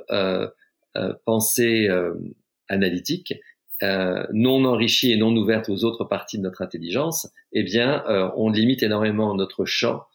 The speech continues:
euh, de créativité, d'agilité, et cetera, tout ce dont on a besoin dans ce monde actuel. Donc, le modèle renverse sa perspective, c'est-à-dire qu'au lieu de mettre le cercle au sein du carré, le cercle étant notre émotionnel, notre intuition, notre capacité à ressentir les choses,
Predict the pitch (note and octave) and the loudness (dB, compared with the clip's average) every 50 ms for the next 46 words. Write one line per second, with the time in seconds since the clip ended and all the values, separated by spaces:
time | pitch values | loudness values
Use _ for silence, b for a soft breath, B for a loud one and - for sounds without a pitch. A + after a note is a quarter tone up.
0 | b b b b b - - G2+ G2 G2 F#2+ F#2+ F#2 F2+ F#2 - - - - - | b b b b b -6 -4 -2 -2 -2 -2 -2 -2 -2 -4 -6 -8 -10 -8 -4
1 | G#2 G#2+ G#2+ - G#2+ F#2+ - - - E2+ F2 - - A2+ B2+ C3 C3 G#2+ G2 F2+ | -4 -4 -2 -2 -2 -2 -2 -4 -6 -8 -8 -4 -2 0 2 2 2 0 0 -2
2 | - F2+ - E2+ - - G#2 G#2 - - - G2 - - - F#2 - - G#2 G2+ | -2 -4 -6 -8 -8 -6 -6 -6 -6 -6 -6 -6 -6 -4 -6 -6 -6 -4 -6 -6
3 | - G2 G2 F#2+ - F#2+ F2 F#2 A2+ A#2 G#2 F#2 - - F2+ F2+ G#2 G#2+ F#2 F2 | -4 -6 -6 -6 -4 -6 -4 -2 -2 -2 -2 -4 -6 -6 -6 -4 -4 -4 -4 -6
4 | - - - G2 F2 E2+ - _ B B B B B A#2 C3 C#3 C3+ A#2+ - A#2+ | -6 -8 -6 -6 -6 -6 -8 _ B B B B B 2 4 4 4 2 0 -2
5 | - _ - C3 A#2 A#2 A#2 A#2+ A#2 A2+ A2 A#2 C3 C#3 A#2+ A#2 B2 A#2 A#2 B2 | -8 _ -6 0 2 2 4 4 4 4 2 4 4 2 4 2 2 4 4 2
6 | A#2 A2+ - G#2 - G2+ F#2 - - F#2+ - - - E3 D#3 - A#2 G2 G2 - | 2 0 -2 -2 -2 -4 -6 -6 -8 -12 -8 -4 -2 -2 0 0 0 0 0 0
7 | - A2 - - C3+ C3 C3 D3 C#3 C#3 C3 C3 C3 B2+ B2 - - - _ _ | 0 0 2 2 4 4 4 4 4 4 4 2 2 2 0 -4 -8 -14 _ _
8 | - A#2 A#2 A#2+ A#2+ - - C#3 C3 A#2+ - - - F2+ - _ _ _ _ - | 0 2 2 2 2 2 2 2 2 2 0 -4 -6 -10 -10 _ _ _ _ 0
9 | - A#2+ A2+ - C#3 B2+ A#2+ A2+ A2 - A2+ F#2 F2 F2+ A2+ C#3 D#3+ - B B | 0 0 2 2 2 2 2 0 0 0 0 0 2 2 0 0 -2 -4 B B
10 | B B - A2+ A2+ A2 - B2+ A#2+ - - G2+ - - G#2+ G2+ G#2 G2+ B B | B B -2 0 0 2 2 0 0 2 0 -2 0 0 0 0 -2 -4 B B
11 | B B B B - G#2+ A2 A#2 A#2+ A#2+ - A2+ G#2+ G#2+ A2 G#2 - - G#2+ G2+ | B B B B 0 2 2 2 2 2 0 0 2 2 0 0 0 0 0 0
12 | G2 G2+ G#2+ G#2+ G#2+ G#2+ G#2 G#2+ G#2+ - G#2 G2+ - - - F#2 - - - A2 | 2 2 2 2 2 2 0 0 -2 -2 -4 -6 -6 -6 -6 -4 -2 0 0 0
13 | G#2+ G#2 G#2 G#2 G#2 G2+ G2+ G2+ - G2+ - F#2+ F#2 - - G2 F#2 F#2 A2 G#2+ | 0 0 0 0 -2 -2 -2 -4 -4 -6 -4 -6 -6 -4 -2 0 0 2 2 2
14 | - - G#2 F#2+ - - G2 G2 G2 F#2+ - - A2 G#2+ G#2 G#2+ G#2 G#2 | 0 0 -2 -2 -2 0 0 0 0 0 0 0 2 2 2 2 0 -2